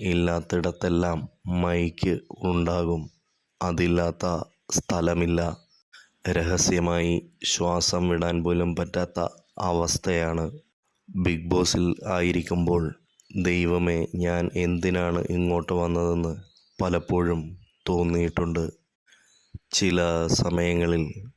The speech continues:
വരണ്ടായിരുന്നു, വീട്ടിൽ നിന്നാൽ മതിയായിരുന്നു എന്നിങ്ങനെ തോന്നിക്കൊണ്ടേയിരിക്കും. പക്ഷേ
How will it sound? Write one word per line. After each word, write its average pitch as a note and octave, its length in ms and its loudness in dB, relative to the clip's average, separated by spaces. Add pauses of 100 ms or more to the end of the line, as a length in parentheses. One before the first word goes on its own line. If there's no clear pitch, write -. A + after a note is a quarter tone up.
(380)
വരണ്ടായിരുന്നു, F2 920 0 (420)
വീട്ടിൽ F2 460 0 (220)
നിന്നാൽ E2+ 520 2
മതിയായിരുന്നു F2 840 0 (720)
എന്നിങ്ങനെ F2 560 0 (440)
തോന്നിക്കൊണ്ടേയിരിക്കും. F2 1200 0 (1120)
പക്ഷേ F2 360 0